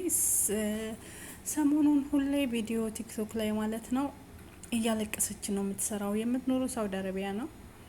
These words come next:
እያለቀሰች ሁሌም ቪዲዮ ትለቃለች በቲክቶክ ላይ እና ግን አንድ ሰው «ምን ሆነሽ ነው? ምንድነሽ? ምን ከፍቶሽ ነው እህቴ?» ብሎ የጠየቃት የለም ማለት ነው።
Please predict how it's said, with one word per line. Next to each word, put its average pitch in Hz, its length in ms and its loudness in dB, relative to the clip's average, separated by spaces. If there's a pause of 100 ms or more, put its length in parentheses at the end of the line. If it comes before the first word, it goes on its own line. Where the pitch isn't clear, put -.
(580)
እያለቀሰች 285 760 4
ሁሌም 233 320 0
ቪዲዮ 214 260 2
ትለቃለች 196 640 -4
በቲክቶክ 208 500 -6
ላይ 202 160 0
እና 226 180 0 (100)
ግን 269 260 2
አንድ 233 300 0
ሰው 233 240 0
«ምን 226 220 4
ሆነሽ 226 380 2
ነው? 220 160 -2
ምንድነሽ? 226 680 2 (420)
ምን 233 300 2
ከፍቶሽ 226 540 -4
ነው 220 140 -2
እህቴ?» 214 260 -2 (120)
ብሎ 214 180 -2
የጠየቃት 208 600 -2
የለም 208 400 2
ማለት 196 340 -2
ነው። 214 120 -6